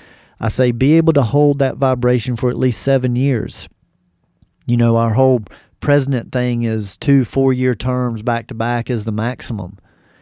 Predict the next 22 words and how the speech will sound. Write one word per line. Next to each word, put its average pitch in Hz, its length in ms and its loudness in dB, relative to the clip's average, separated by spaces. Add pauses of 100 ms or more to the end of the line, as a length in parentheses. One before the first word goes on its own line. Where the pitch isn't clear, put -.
(140)
And 117 120 -2
that 127 140 0
happens 123 440 -2
a 117 40 -2
lot, 113 420 -4 (260)
that 107 420 -6 (240)
even 139 320 4
when 135 140 2
it 123 140 -4
seems 131 500 2
like 120 360 0
the 117 180 0
president 123 520 0
isn't 131 300 -2
doing 127 280 0
what 127 180 0
they 113 120 -2
say, 120 420 -2
they 107 180 -4
get, 117 220 -2 (160)
like, 117 200 -2
reelected. 117 720 -2